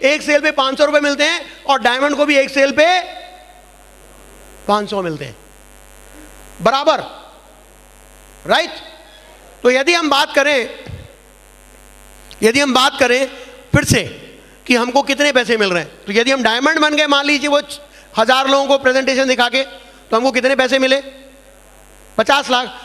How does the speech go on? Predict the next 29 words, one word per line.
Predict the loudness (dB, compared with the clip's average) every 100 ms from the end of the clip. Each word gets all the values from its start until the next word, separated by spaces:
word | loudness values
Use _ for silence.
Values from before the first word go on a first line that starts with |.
| -4
तो | 0
एक | 2 0 -4 -18 -20 -20 -6
की | -2
value | 0 0 -2
कितनी? | -2 -2 -4 -12 -20 -20 -20 -20 -20 -20 -20 -20 -20 -14 -4
हाँ | -2
जी, | -2 -4 -6 -20 -20 -20 -20 -20 -20 -20 -20 -6 -2
पाँच | 0 2
हज़ार। | 2 0 -4 -20 -20 -20 -20 -18 0
यदि | 2 4
हमारी | 2 2
team | 0 -2 0
दस | 0
हज़ार | 2 0 0
बन | 0 0
गई, | 2
तो | 2
हमें | 2 0
एक | 0 0 0 -2 -2
आदमी | -2 -2
को | -2
प्रे-, | 0 -2
presentation | 0 0 0 0
दिखाने | 0 -2 -2
की |
कीमत | -2 -2
कितनी | -4 -4 -2
मिल | 0
गई? | -2